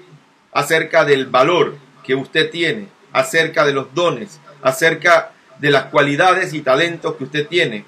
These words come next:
acerca de su misión, acerca de la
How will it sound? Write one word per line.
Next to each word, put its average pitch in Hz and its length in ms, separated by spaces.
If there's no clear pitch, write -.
acerca 202 460
de 185 120
su 170 180
misión, 160 600
acerca 185 460
de 180 120
la 151 300